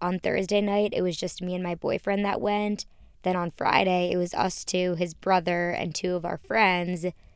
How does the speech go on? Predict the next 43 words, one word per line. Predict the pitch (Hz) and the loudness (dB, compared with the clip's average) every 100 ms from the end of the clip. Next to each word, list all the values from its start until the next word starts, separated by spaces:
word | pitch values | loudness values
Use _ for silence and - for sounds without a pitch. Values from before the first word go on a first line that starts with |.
| - | -20
Saturday, | - 190 196 208 202 196 196 - | -2 2 4 4 4 4 2 0
us | 175 - | -2 -4
two | - 180 | -2 -2
and | 175 | -2
just | 170 - | -4 -4
his | 175 | -6
brother. | - - 226 226 226 226 226 - _ | 0 2 4 2 2 0 -4 -12 _
And | - 190 | -2 0
then | 190 | 0
Sunday, | 175 185 175 175 170 170 175 165 - - | 0 0 2 0 0 0 0 -2 -8 -6
just | - 170 | -4 -2
me | 175 | -2
and | 165 | -2
my | 165 | -4
boyfriend | 165 - - - 208 | -4 -6 -6 -6 -6
again. | 220 101 80 62 73 - - - - - | -4 -2 -2 -2 -2 -6 -8 -20 -20 -10
So | - 214 | 0 2
it | 202 | 2
was | 208 208 | 2 0
a | |
good | 202 226 | 0 0
mix | 220 165 185 - | 0 0 -2 -6
'cause | - 175 | -10 -8
it | 180 | -2
felt | 180 170 | 0 4
like | 185 185 | 2 2
every | - 170 180 | -2 0 -2
day | 170 175 | 0 0
was | 175 160 | -2 -2
very | 175 175 175 | -4 -2 -4
different, | - - 202 208 220 220 - - - - | -4 -2 4 6 6 0 -12 -20 -8 0
even | 202 185 185 | 2 2 2
though | 175 | 2
we | 180 | 2
were | 175 170 | 0 0
going | 175 175 | 0 0
to | - | -2
the | 175 | -4
same | - 180 175 | -2 0 2
venue | 170 165 175 185 | 0 -2 -2 -2
every | 175 - 185 | -2 -2 -2
single | 175 185 202 | -4 -4 -4
day. | 202 - - - 214 | 0 2 4 4 4